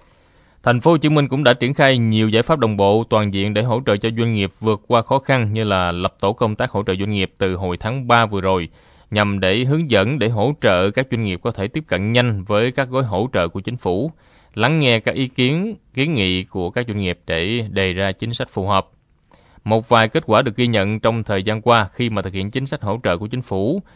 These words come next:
thì các ngân hàng thương mại ở trên địa bàn Thành phố Hồ Chí Minh cũng đã cơ cấu lại nợ hơn sáu mươi ba ngàn tỷ đồng, giảm lãi cho doanh nghiệp, hộ kinh doanh hơn mười hai ngàn ba trăm tỷ đồng cho một trăm sáu mươi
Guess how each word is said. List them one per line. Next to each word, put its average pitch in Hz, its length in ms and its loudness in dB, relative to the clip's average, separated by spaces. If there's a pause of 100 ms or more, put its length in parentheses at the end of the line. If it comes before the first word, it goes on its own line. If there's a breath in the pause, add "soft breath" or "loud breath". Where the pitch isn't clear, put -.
(240 soft breath)
thì 101 300 2 (100)
các 147 260 0
ngân 123 200 -2
hàng 101 200 -2
thương 117 260 -2
mại 98 340 0
ở 110 140 -2
trên 117 160 -4
địa 104 80 -2
bàn 95 120 -2
Thành 90 140 -6
phố 117 120 -4
Hồ 120 60 -2
Chí 117 120 -6
Minh 120 220 -2
cũng 107 160 -6
đã 98 120 2
cơ 127 300 4
cấu 123 180 2
lại 107 140 2
nợ 98 380 2 (140)
hơn 113 320 0
sáu 131 280 0
mươi 160 160 0
ba 113 180 4
ngàn 98 220 -2
tỷ 98 120 -4
đồng, 104 180 0 (640 soft breath)
giảm 107 320 2
lãi 117 240 2
cho 147 140 -2
doanh 117 180 -2
nghiệp, 107 240 2 (120)
hộ 101 180 -4
kinh 120 260 -4
doanh 120 240 2
hơn 113 300 -2
mười 95 220 -2
hai 110 240 0
ngàn 92 340 -4
ba 101 120 2
trăm 104 220 -2
tỷ 107 100 -2
đồng 98 220 2 (720 soft breath)
cho 113 260 4
một 101 220 -2
trăm 110 300 2
sáu 123 380 0
mươi 147 200 -2